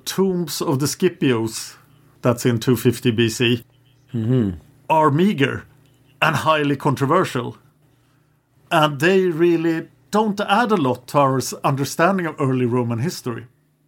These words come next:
Speaker 1: I might be way off here. Maybe we shouldn't mention Rome before much later, but I couldn't wait. <laughs> So we have to do it in six sixty.
Speaker 2: You can't. Yeah, we already started. The cat's out of the bag.
Speaker 1: Yes.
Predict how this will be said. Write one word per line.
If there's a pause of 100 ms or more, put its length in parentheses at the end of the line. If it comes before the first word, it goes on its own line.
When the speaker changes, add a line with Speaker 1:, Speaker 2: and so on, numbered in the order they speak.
(400)
Speaker 1:
I
might
be
way
off
here. (260)
Maybe
we
shouldn't (520)
mention
Rome (640)
before
much
later,
but
I
couldn't
wait. (120)
<laughs>
So
we
have
to
do
it
in
six
sixty. (360)
Speaker 2:
You
can't.
Yeah,
we
already
started.
The
cat's
out
of
the
bag. (420)
Speaker 1:
Yes.